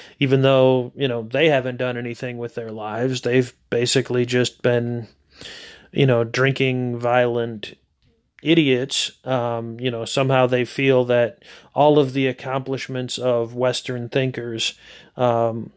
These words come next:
you know, that's, that's their heritage, uh, even though they contribute nothing to that heritage,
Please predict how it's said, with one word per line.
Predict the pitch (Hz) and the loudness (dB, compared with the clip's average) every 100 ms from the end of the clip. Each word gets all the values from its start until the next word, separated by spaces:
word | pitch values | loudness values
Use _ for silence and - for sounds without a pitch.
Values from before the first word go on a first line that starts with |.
| _ | _
you | - 131 | -10 -8
know, | 117 98 - | -6 -10 -18
that's, | - 131 147 160 - | -14 0 2 2 0
that's | 139 139 139 - | 0 2 2 -2
their | 135 131 120 | -2 -2 -4
heritage, | 131 131 123 113 113 104 - - _ - - - | -4 -2 -4 -6 -10 -10 -12 -12 _ -20 -20 -4
uh, | 127 117 | -2 0
even | 139 147 | 2 4
though | 147 139 | 4 6
they | 139 | 4
contribute | 139 131 - 143 135 123 | 2 -4 -2 -2 -2 -2
nothing | 131 123 135 127 | -2 -2 -4 -4
to | 123 | -2
that | 120 110 | -2 -4
heritage, | 113 131 123 113 - 104 - - | 0 2 2 0 -6 -12 -10 -12